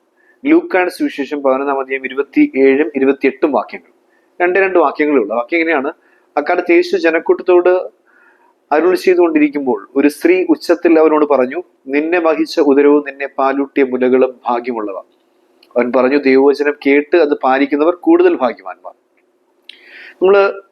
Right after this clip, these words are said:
ഒരമ്മയുടെ മഹത്വം, അല്ലെങ്കിൽ അമ്മ മകന്റെ നന്മയാൽ പ്രശംസിക്കപ്പെടുന്ന ഒരു ഭാഗമാണ് നമ്മൾ ഈ വായിക്കുന്നത്.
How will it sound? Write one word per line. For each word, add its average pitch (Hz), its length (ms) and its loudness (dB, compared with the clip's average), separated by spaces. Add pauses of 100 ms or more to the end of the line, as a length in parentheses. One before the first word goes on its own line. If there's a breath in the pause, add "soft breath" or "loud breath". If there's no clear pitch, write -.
(180)
ഒരമ്മയുടെ 190 800 2
മഹത്വം, 151 500 -2
അല്ലെങ്കിൽ 160 280 0
അമ്മ 175 580 -2 (540 soft breath)
മകന്റെ 190 1000 -2 (640)
നന്മയാൽ 190 800 -2 (120)
പ്രശംസിക്കപ്പെടുന്ന 170 840 -2
ഒരു 170 160 4
ഭാഗമാണ് 156 280 0
നമ്മൾ 147 140 2
ഈ - 20 6
വായിക്കുന്നത്. 110 400 -2